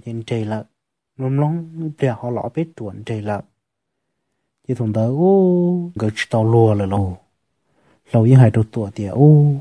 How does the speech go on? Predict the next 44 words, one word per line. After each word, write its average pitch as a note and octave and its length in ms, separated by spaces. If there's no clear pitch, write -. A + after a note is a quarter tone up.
ô A#2+ 160
đi G#2+ 140
chà. F2 320
Giờ G2+ 180
cơ A2 140
này G#2 140
này, G2 280
lúc A#2+ 120
xuống B2 120
thì G2+ 120
giờ G2+ 140
xuống - 180
đắt A#2+ 160
chỉ. F2+ 180
Chỉ B2 280
tuổi A2+ 280
của D#3 160
hạt C3+ 140
thì, A2+ 160
tới C#3+ 120
rồi B2 220
giờ B2 120
xuống C#3 240
là A2+ 160
chuột A2+ 240
khía G#2 240
tê B2+ 240
sư. C#3 240
Lâu C3 120
của D3 140
thì A#2+ 160
chỉ A2 160
giờ A#2 180
là A2 200
chuột A#2+ 220
khía G#2 220
bó, C#3 340
giờ A#2 140
là G#2 140
chuột A2+ 260
tê C3+ 180
khía - 260
mà G2+ 140
yếu G2 160